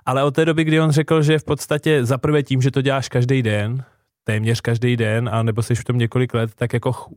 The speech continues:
už chápeš, eh, z čeho ten strach jakoby, nebo z čeho ten respekt je potřeba mít, z čeho ne. Ale říkal, že jinak to je velmi bezpečný sport.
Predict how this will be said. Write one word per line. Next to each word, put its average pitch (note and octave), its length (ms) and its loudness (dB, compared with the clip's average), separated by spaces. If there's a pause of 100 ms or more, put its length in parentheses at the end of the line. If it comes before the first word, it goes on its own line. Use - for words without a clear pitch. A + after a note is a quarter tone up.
už C#3+ 160 2
chápeš, C3+ 920 0
eh, - 40 -14 (760)
z - 100 -20
čeho B2+ 220 0
ten B2 160 -2
strach B2 260 -2
jakoby, B2 320 -2
nebo A2+ 180 0
z - 80 -10
čeho A#2 220 -2
ten A#2 200 -2
respekt A2 360 -4
je A2+ 80 0
potřeba A#2 380 -2
mít, A#2+ 140 0
z - 100 -8
čeho B2 260 2
ne. A#2+ 220 -2 (580)
Ale C3 280 2
říkal, C3+ 300 0
že C3+ 120 2
jinak C3+ 240 0
to C#3+ 160 0
je C#3 240 2
velmi C3 360 0
bezpečný C3+ 560 -2
sport. A#2+ 400 -2